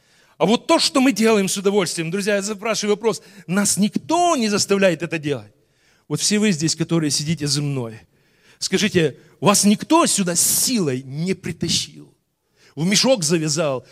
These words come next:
приехал, дал скрипку в руки, сказал: "На, сиди, играй". Иногда, иногда так бывает.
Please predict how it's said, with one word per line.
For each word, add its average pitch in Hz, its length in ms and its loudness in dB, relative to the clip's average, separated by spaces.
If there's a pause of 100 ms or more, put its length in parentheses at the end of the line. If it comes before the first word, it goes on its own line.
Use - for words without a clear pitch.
(220)
приехал, 202 340 2
дал 180 200 0
скрипку - 380 -4
в 160 40 0
руки, 170 200 0
сказал: 147 200 -2
"На, 151 400 0 (100)
сиди, 147 600 -2
играй". 147 460 -4 (2250)
Иногда, 196 400 -4
иногда 202 260 0
так 208 160 -2
бывает. 139 560 2